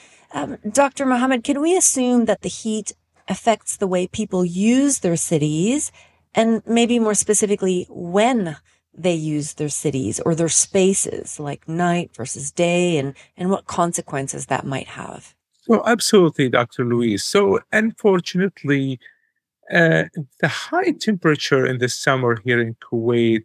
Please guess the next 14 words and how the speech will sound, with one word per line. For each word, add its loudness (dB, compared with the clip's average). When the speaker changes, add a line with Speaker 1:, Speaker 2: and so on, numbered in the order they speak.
Speaker 2:
one 0
of -4
the 2
major -2
causes -2
that -2
people -4
do -2
not 0
do 4
physical 0
activity, -4
uh, 2
outdoor. 0